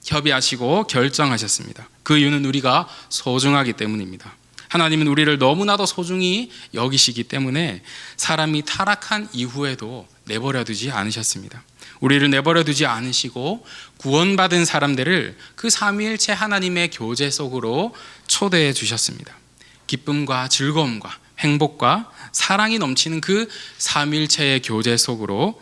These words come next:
우리를 초대해 주셔서 함께 그 기쁨을 누리게 하셨죠. 하나님의 이 의논하심과 결정하심은 다른 존재가 아니라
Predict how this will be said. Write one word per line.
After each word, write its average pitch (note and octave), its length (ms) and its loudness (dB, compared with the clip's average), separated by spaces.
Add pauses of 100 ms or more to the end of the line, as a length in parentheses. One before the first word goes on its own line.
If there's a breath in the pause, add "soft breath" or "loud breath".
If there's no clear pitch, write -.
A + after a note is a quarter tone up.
우리를 A#2 540 0
초대해 E3 480 -4
주셔서 C#3+ 560 -12 (260 loud breath)
함께 A3 560 -2 (140)
그 C3+ 160 2
기쁨을 C3 760 -2 (200)
누리게 A#2+ 320 -4
하셨죠. - 440 -8 (800 loud breath)
하나님의 F3+ 560 4
이 G#3 200 0
의논하심과 E3 1120 2
결정하심은 C3+ 960 0 (340 loud breath)
다른 D3+ 380 2
존재가 B2+ 440 -2
아니라 G2+ 340 -10